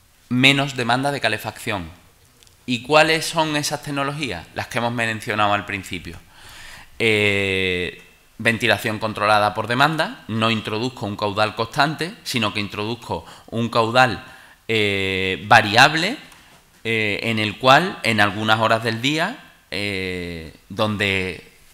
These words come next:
la gente está durmiendo, introduzco un caudal pequeño.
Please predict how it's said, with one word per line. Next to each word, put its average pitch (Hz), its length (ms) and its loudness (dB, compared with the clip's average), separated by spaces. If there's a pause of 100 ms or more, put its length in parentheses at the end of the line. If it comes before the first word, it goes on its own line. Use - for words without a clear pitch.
(200)
la 104 160 -4
gente 110 260 -6
está 110 200 -6
durmiendo, 147 680 -2
introduzco 104 560 -8
un 98 180 -8 (140)
caudal 104 400 0
pequeño. 180 500 -2